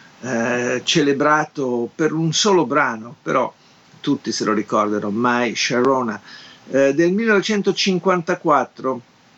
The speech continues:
invece Steve Forbert, un, eh, bravo cantautore, eh, che abbiamo cominciato ad apprezzare soprattutto g-,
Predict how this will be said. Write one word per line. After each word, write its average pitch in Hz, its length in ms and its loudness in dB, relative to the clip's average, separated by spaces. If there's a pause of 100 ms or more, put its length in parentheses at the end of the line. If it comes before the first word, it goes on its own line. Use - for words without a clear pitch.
(440)
invece 156 380 2
Steve 185 520 0
Forbert, 135 960 0 (360)
un, 170 300 4
eh, 151 680 2
bravo 139 880 0
cantautore, 143 1000 0 (360)
eh, 139 460 2
che 160 240 2
abbiamo 160 800 0
cominciato 151 880 0
ad 135 260 2
apprezzare 139 1200 0
soprattutto 147 680 0
g-, 123 180 -10